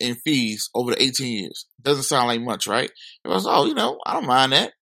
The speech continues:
But compared to if you just bought the index on your own and something like an I R A, you're only gonna pay sixty dollars. So sixty dollars versus nine hundred forty-seven,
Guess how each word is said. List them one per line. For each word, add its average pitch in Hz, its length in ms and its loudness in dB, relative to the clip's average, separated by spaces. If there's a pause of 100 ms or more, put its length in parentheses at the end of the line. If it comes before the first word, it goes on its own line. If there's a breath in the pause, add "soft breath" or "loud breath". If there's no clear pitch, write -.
(640)
But 214 440 6
compared 208 540 6
to 156 340 4 (400 soft breath)
if 151 200 2
you 196 80 -2
just 190 220 2
bought 160 160 6
the 147 120 -4
index 156 300 4
on 156 120 0
your 135 180 -2
own 160 400 2 (220)
and 131 100 -4
something 147 240 0
like 143 140 4
an - 100 -2
I 120 220 8
R 135 120 6
A, 151 320 6 (400 soft breath)
you're 151 120 0
only 165 120 4
gonna 147 160 4
pay 143 180 0
sixty 147 340 2
dollars. - 560 2 (680 soft breath)
So 156 260 6
sixty 196 360 4
dollars 180 440 6
versus 139 320 2
nine 165 220 6
hundred 151 340 0
forty-seven, 185 640 2